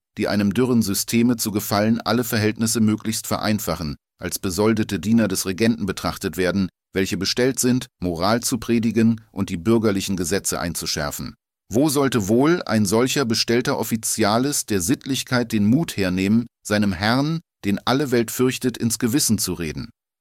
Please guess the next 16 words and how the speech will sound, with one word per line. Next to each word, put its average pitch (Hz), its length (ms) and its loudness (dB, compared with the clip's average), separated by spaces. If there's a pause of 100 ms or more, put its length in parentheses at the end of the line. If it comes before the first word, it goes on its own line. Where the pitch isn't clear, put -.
(100)
Friedrich 127 380 0
Wilhelm 156 420 2
dem 127 180 0
Ersten 127 400 0
von 107 220 0
Preußen 113 500 0 (220)
hat 117 140 -2
doch 135 140 -2
ein 117 140 2
Landprediger 98 760 0
den 90 160 0
Vers 113 320 0
aus 107 160 -4
der 110 120 0
Bibel 113 260 2
vorgehalten: 113 720 2